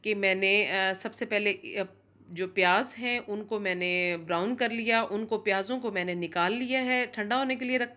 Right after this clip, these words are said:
रख दिया है, क्योंकि मैंने उनको ग्राइंड करना है। और चिकन मेरा already मैरिनेट हो चुका था, तो मैंने, न, सबसे पहले उसी घी में जिसमें प्याज फ्राई किए थे,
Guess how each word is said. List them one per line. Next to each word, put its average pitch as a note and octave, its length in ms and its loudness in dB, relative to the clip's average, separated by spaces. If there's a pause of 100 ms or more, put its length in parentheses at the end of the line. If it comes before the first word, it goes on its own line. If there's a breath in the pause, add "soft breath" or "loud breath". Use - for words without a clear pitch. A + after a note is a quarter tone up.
(140)
रख A3 200 -2
दिया A3 260 -2
है, A3+ 120 4 (440 loud breath)
क्योंकि A#3+ 200 -4
मैंने G#3 220 2
उनको G3 180 -4
ग्राइंड F3 380 0
करना A3+ 260 0
है। A3 160 2 (360 loud breath)
और F#3+ 180 2
चिकन B3 300 -2
मेरा A#3 260 2
already A3+ 440 2
मैरिनेट A#3 500 2
हो A#3+ 160 -4
चुका A#3+ 280 -6
था, A#3+ 240 -2
तो A#3 200 -4
मैंने, G3 480 2
न, G3 360 -2
सबसे G#3+ 320 -6
पहले F#3+ 380 0
उसी C4 460 -2
घी G3 280 -8
में G3 160 0
जिसमें G3 300 -6
प्याज F3+ 260 4
फ्राई G3+ 240 -2
किए G3 340 -6
थे, A3+ 140 -4